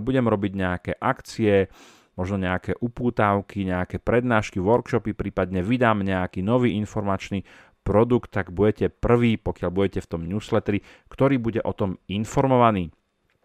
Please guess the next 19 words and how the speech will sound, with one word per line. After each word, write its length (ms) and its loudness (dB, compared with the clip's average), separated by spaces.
Takisto 480 0
možno 240 0
viete, 320 0
možno 320 -4
nie, 320 -2
som, 320 -2
e, 80 -2
autorom 800 4
videokanála, 1000 2
e, 120 -4
takého, 400 -4
ktorý 280 -2
je 120 -8
zameraný 440 2
na 200 -4
osobný 440 -2
a 160 -6
profesný 800 -2
rast. 480 2